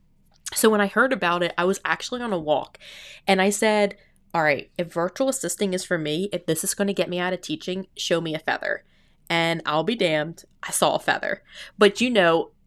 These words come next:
people who believe in signs, you guys understand. You're like, "No, that wasn't a sign. You gotta show me something else. I could see a feather anywhere," right? And I said out loud, "Okay, if I am meant to go into virtual assisting and leave teaching,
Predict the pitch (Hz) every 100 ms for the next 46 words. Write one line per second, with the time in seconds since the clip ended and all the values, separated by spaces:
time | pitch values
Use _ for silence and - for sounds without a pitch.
0 | - 233 233 220 214 190 180 180 175 170
1 | 185 165 156 151 185 180 170 160 - 156
2 | 135 160 175 165 170 175 165 240 277 220
3 | 147 - 139 - 196 220 220 - 196 175
4 | 170 147 143 - - 240 349 - 208 180
5 | 175 156 143 139 - - - - 165 175
6 | 208 - - - - 202 196 214 220 226
7 | 220 202 180 165 151 - _ _ 175 -
8 | - - _ _ _ _ _ - 175 165
9 | - 170 214 247 196 208 - 180 185 190
10 | 170 175 175 208 202 - 202 - 233 240
11 | - 165 165 196 - 190 185 233 240